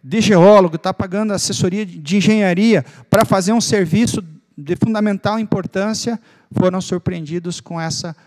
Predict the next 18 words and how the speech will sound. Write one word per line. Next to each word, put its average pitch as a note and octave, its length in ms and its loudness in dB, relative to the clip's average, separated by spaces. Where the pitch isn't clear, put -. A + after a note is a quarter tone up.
recusa D#3+ 540 -8
do D#3 120 -10
município, D#3+ 460 -6
estranhamente A#3+ 600 -4
em G#3 40 -4
período A3 320 -2
eleitoral. G3+ 480 -2
Eu F3+ 100 -2
não F3 80 -4
sei A3+ 180 -4
o - 20 -12
que, A3+ 100 -14
que - 120 -16
está F#3+ 300 -8
acontecendo, G3 840 -6
se F3 380 -4
existe F3 440 -4
algum F#3+ 460 -2